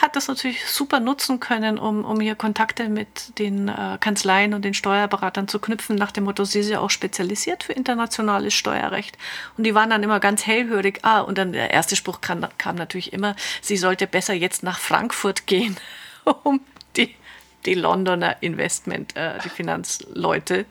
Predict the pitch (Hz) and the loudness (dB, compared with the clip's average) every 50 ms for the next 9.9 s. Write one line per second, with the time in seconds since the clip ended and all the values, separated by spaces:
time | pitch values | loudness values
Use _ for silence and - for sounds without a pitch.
0 | _ - 233 190 - - - 214 - - - - 180 180 180 - - 185 - - | _ -2 -2 -2 0 0 0 0 0 0 2 4 4 4 4 2 2 0 0 0
1 | 175 170 - - - - - - _ - - 190 - - 190 - - - 208 208 | -2 -4 -2 -4 -6 -8 -8 -4 _ 2 2 2 2 2 0 -2 -2 0 0 0
2 | - - - - 202 - - - - - 226 - - - - - - 185 190 - | 0 -2 -4 -4 -4 -4 -4 -12 -8 -2 -2 -2 -2 -2 -2 2 2 2 2 0
3 | - - - - - - - - - 190 - - - 170 196 233 269 - - - | -4 -8 -2 -2 -2 -2 -2 -4 -6 -8 -6 -6 -6 -6 -4 -6 -8 -10 -14 -16
4 | - - - - - - - - - - - - - - _ _ - 190 175 180 | -16 -16 -16 -16 -18 -18 -20 -20 -20 -20 -20 -20 -20 -20 _ _ 4 6 8 8
5 | 180 180 190 - - 202 - 202 190 - 196 185 175 175 175 165 175 170 - - | 8 6 4 2 2 2 2 0 0 2 2 2 4 4 4 4 2 0 0 -4
6 | 190 180 - 180 175 165 180 185 - - - - 180 185 - - - 175 - - | -4 -2 -2 0 0 0 0 0 -2 -4 -4 -4 -4 -6 -6 -6 -4 -4 -4 -4
7 | - 196 202 - - - - _ _ - - 208 208 - 190 185 - 185 180 - | -6 -10 -12 -14 -20 -20 -20 _ _ -6 -2 -2 0 2 2 0 2 0 -2 -2
8 | - 175 175 185 196 202 208 - - 185 180 175 - - - 208 202 - 180 170 | -2 -4 -4 -4 -4 -6 -8 -8 -6 -6 -4 -2 -2 -2 -4 -4 -4 -4 -4 -2
9 | - 180 - - - - 170 180 - - - 190 180 190 196 - - | -2 -2 -2 -4 -6 -8 -10 -10 -10 -14 -12 -10 -10 -10 -10 -10 -12